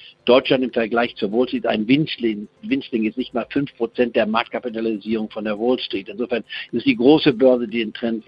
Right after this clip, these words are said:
vorgibt. Und die Wall Street in den letzten zweiundsiebzig Jahren, das dürfte als Vergleichszeitraum, Zeitraum reichen,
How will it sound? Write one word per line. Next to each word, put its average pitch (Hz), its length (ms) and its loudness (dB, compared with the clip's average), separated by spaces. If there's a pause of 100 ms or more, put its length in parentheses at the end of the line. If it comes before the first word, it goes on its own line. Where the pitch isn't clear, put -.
vorgibt. 98 500 -6 (400)
Und 117 220 0
die 110 180 0
Wall 143 160 8
Street 139 220 0
in 127 60 2
den 123 40 0
letzten 120 400 -2 (260)
zweiundsiebzig 113 540 -2
Jahren, 127 300 2
das 127 160 -4
dürfte 113 340 -2
als 98 240 -2
Vergleichszeitraum, 107 840 -4 (120)
Zeitraum - 440 -10
reichen, 139 420 2